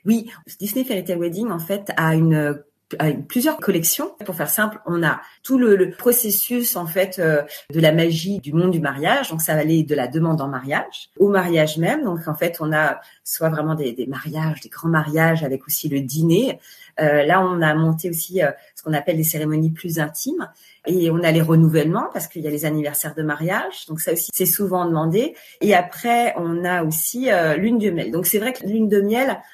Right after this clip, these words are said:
pour l'instant, notre collection, on va dire, on est encore en train de travailler dessus parce que c'est pas les, les demandes les plus importantes pour l'instant. Euh, mais par contre, il faut savoir que aussi pour nos clients qui ont fait soit les demandes en mariage et, euh, les mariages à Disneyland Paris ou dans les, des, des autres Disney,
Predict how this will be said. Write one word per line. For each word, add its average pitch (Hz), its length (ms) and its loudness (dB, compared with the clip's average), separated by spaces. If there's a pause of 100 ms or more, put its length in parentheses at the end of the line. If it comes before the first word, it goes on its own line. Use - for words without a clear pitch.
(300)
pour 208 120 0
l'instant, 208 380 2
notre 208 160 0
collection, 240 720 -2 (120)
on 175 80 -6
va 170 120 2
dire, 196 180 -2
on 185 80 -2
est 180 40 -2
encore 185 260 0
en 196 60 2
train 196 140 -6
de 190 60 -2
travailler 180 360 -2
dessus 226 280 -4
parce 170 200 -6
que 190 80 -4
c'est 196 140 2
pas 202 160 2
les, 190 160 4
les 165 140 4
demandes 175 260 0
les 160 80 0
plus 165 240 -6
importantes 160 500 -4
pour 170 80 -10
l'instant. 156 380 -6 (480)
Euh, 160 240 6
mais 214 200 6
par 269 200 -2
contre, 262 220 -6
il - 20 -14
faut - 80 -8
savoir 185 380 -2
que 190 100 -8
aussi 165 320 -4
pour 190 160 -6
nos 170 140 -2
clients 214 380 -4
qui 185 200 -6
ont 175 80 -4
fait 185 160 -2
soit 214 220 0
les 214 80 4
demandes 202 320 2
en 196 80 2
mariage 196 680 2
et, 156 280 2
euh, 147 100 0
les 165 140 2
mariages 180 560 2
à 160 80 0
Disneyland 165 440 -2
Paris 175 380 0
ou 302 220 0
dans 196 120 2
les, 170 120 2
des, 156 300 0
des 160 260 4
autres 185 80 0
Disney, 214 420 -2